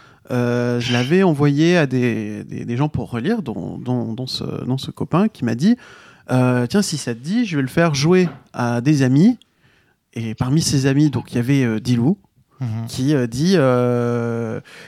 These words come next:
Speaker 1: et, euh, donc, à l'époque, euh, j'avais pas prévu de le faire en solo, donc, euh, je me disais, je vais essayer de passer par un éditeur. Il se trouvait que dans mon entourage,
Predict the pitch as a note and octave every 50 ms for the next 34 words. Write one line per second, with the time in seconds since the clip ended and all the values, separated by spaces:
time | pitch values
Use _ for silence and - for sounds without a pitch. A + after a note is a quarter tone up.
0 | - - C#3+ E3 F3+ E3 D#3 D3 D3 D3 C#3 C3 C3 D3 - - - D3+ D#3+ E3
1 | D#3+ - G#3 A#3+ C4 - - - D#3 C3+ - _ _ _ _ - - _ _ _
2 | - C3 C3+ C#3 C3+ C3+ C3+ C3 C3 C3 C3 C3 C3 C3 B2+ C3 C3 B2+ C#3 C3
3 | C3 G#3 G3+ - - - D3 D3 F#3+ G#3 E3+ D#3 C#3+ C3+ - F3+ F#3 F3 D#3+ C#3+
4 | C#3 C#3 C3+ - C#3+ C#3 E3+ A3 A#3 F#3 C#3+ - - C#3 C3+ C3 B2 B2 C3 B2+
5 | B2+ B2 B2 B2+ B2 C#3 E3+ F#3 G#3 A#3 A3+ G#3+ F#3 D3 C3 B2+ C3+ B2+ - -
6 | F#3+ G3 - C3+ B2+ - F3+ F3+ - C#3 B2 B2+ A#2+ B2+ B2+ B2 B2 - - E3+
7 | G3 F3+ - - - - C#3 D3+ E3+ - - - C3 B2 A#2 B2+ C#3 D3+ D#3+ E3+
8 | E3+ D#3+ C#3 - D3+ C#3 D#3 D#3+ D3+ C3+